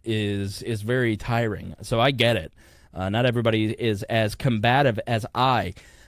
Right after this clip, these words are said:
Uh, the comments on the Facebook Live are still open. I can, uh, I'll glance over there and see what you're saying. So I'd love to hear what you thought of the interview,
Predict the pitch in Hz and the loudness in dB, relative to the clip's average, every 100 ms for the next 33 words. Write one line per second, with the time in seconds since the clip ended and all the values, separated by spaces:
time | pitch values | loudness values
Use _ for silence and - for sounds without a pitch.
0 | - 120 127 127 139 143 156 147 - 202 | -4 2 2 2 0 2 4 4 2 4
1 | 214 226 226 - 175 190 180 202 - 190 | 4 4 2 0 2 2 4 4 4 0
2 | 175 180 165 - 196 - 170 185 190 - | 4 4 2 0 2 4 4 4 0 2
3 | 170 196 196 185 175 170 160 160 143 170 | 4 4 2 2 4 4 4 4 4 2
4 | 165 156 175 160 165 160 156 156 135 151 | 2 2 2 4 4 6 6 6 2 2
5 | 147 139 131 - 151 151 135 127 - 139 | 2 2 0 2 2 4 2 0 0 2
6 | 131 139 160 175 160 147 151 143 - 123 | 2 4 2 4 2 2 2 2 0 2
7 | 160 - 156 147 151 139 127 127 143 156 | 2 4 4 4 4 0 0 0 0 2
8 | 143 147 151 | 2 4 4